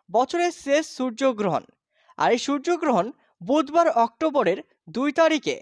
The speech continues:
রাত নটা তেরো মিনিটে শুরু হবে আর শেষ হবে একেবারেই ভোর তিনটে সতেরো মিনিটে।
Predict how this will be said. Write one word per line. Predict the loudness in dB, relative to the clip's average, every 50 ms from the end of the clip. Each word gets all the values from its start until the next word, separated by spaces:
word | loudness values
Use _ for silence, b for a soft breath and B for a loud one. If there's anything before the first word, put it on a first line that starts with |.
| -12 _ _ _ _ _ _ -2
রাত | 0 0 0 0 -2 -4
নটা | -2 0 0 0 2 0 0
তেরো | 0 2 2 2 2 2
মিনিটে | 0 0 -2 -4 -4 -4 -6 -6
শুরু | -6 -6 -4 -2 0
হবে | 2 2 2 0 -2 -4 -6 -8 _ _ _ _ -2
আর | 0 0 0 -2
শেষ | -2 -2 -2 0 0 0
হবে | 0 0 2 2 0 0
একেবারেই | 0 -2 0 0 2 2 2 2 0 -2 -6 _ _ _ _ _ -6
ভোর | 0 2 2 2 2 0 -2
তিনটে | -2 -2 -2 -2 -2 -2 -2
সতেরো | 0 -2 -2 -2 0 2 2 2 2
মিনিটে। | 2 0 0 0 0 -2 -4 -8